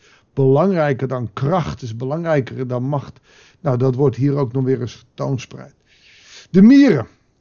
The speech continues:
Sterk zijn ze niet, maar al in de zomer leggen ze een voorraad aan." Ben ik het al niet eens met Agur. Mieren zijn behoorlijk sterk. Ze kunnen hele grote bladeren optillen die groter zijn dan hun eigen lijf is.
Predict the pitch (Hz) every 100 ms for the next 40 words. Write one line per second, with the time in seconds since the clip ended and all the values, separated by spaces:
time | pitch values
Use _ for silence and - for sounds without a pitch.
0 | _ _ _ _ _ _ _ _ - -
1 | 262 269 262 - 233 190 123 139 156 196
2 | - 160 151 160 165 165 165 165 165 156
3 | 151 139 113 196 220 208 175 170 165 147
4 | 123 143 - 170 165 139 123 113 117 98
5 | - _ _ _ - - _ 160 220 190
6 | 190 196 185 175 208 202 190 190 127 160
7 | 196 196 165 120 117 143 233 254 180 139
8 | 175 170 143 147 180 151 - - 196 110
9 | - 135 117 190 180 117 - - - _
10 | 185 214 151 131 170 180 - 120 110 143
11 | 185 196 151 143 170 143 180 165 139 127
12 | 123 - 131 147 180 170 123 156 165 143
13 | 127 123 131 147 156 117 139 156 131 -
14 | - -